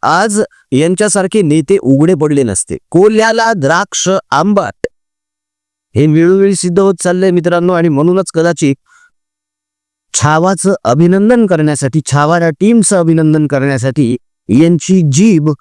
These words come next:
अजूनही कचरते आहे आणि ह्यांचा मेंदू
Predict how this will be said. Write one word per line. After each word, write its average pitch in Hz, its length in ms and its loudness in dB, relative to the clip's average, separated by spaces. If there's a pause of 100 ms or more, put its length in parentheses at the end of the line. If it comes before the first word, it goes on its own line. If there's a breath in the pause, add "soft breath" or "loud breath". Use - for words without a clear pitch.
(280 soft breath)
अजूनही 165 640 2 (840)
कचरते 185 500 0
आहे 127 320 -2 (380)
आणि 151 200 0
ह्यांचा 170 360 0
मेंदू 165 540 2